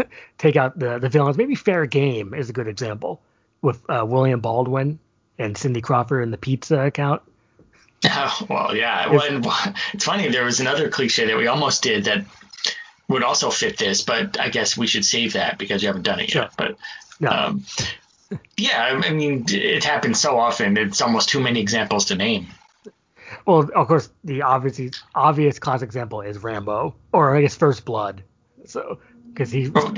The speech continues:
Speaker 2: yeah,
Speaker 1: uh,
Speaker 2: that's, that's a,
Speaker 1: "They'll
Speaker 2: an
Speaker 1: give you
Speaker 2: early
Speaker 1: a
Speaker 2: example.
Speaker 1: really what it is."
Speaker 2: Exactly. So for people that enjoy that, 'cause, you know, once you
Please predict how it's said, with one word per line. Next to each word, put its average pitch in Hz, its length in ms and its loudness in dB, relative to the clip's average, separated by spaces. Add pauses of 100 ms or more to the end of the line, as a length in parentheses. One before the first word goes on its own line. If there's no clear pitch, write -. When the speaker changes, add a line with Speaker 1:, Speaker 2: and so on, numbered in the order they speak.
Speaker 2:
yeah, 131 240 2
Speaker 1:
uh, - 40 2
Speaker 2:
that's, - 260 -2
that's 151 240 -2
a, 135 220 -2 (800)
Speaker 1:
"They'll 151 100 4
Speaker 2:
an 151 40 6
Speaker 1:
give 170 180 8
you 170 180 10
Speaker 2:
early 160 180 8
Speaker 1:
a 156 40 8
Speaker 2:
example. 160 360 8
Speaker 1:
really 147 280 4
what 139 120 -8
it 135 120 0
is." 139 260 2 (1500)
Speaker 2:
Exactly. 110 600 -2 (880)
So 147 440 2 (120)
for 170 160 -2
people 180 260 0
that 151 160 2
enjoy 131 340 2
that, 110 240 2
'cause, 147 160 0
you 190 100 2
know, 147 140 4
once 143 260 2
you 165 180 0